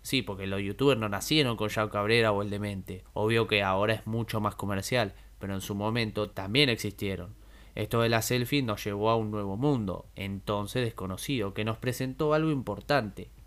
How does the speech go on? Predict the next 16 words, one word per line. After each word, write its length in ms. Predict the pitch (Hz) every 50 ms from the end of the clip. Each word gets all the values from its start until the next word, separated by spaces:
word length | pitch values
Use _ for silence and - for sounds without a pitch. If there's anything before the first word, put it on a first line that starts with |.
| - -
la 220 | 107 104 101 101
creatividad 760 | - 113 110 107 104 98 - 113 110 107 107 110 110 110 110 120
individual, 680 | 135 135 123 113 104 101 101 117 131 135 113 98 104 - - - - - -
porque 240 | - 120 117 120 123
ya 140 | - 156 156
no 100 | 156 147
solo 320 | - - 180 170 151 127
bastaba 460 | 113 110 110 - - 120 113 110 110
con 180 | 107 110 110 110
levantar 420 | 110 110 110 107 107 - 117 113
el 140 | 110 107 104
brazo 320 | 107 113 120 123 - - 120
y 40 |
sacarnos 420 | - 113 104 104 104 104 101 - -
una 160 | 113 107 101
fotito, 520 | - - 101 95 104 101 98 - 92 -